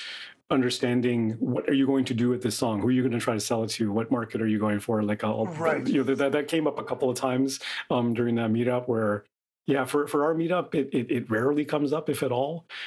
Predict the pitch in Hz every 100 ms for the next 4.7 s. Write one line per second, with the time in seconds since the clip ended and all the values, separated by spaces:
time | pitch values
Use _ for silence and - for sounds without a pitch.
0 | - - 113 110 107 107 - - 117 113
1 | 110 110 107 107 107 110 - 120 113 107
2 | 107 117 113 120 104 113 107 104 101 104
3 | 101 101 - 104 104 - 107 98 104 104
4 | 101 - - - 107 98 95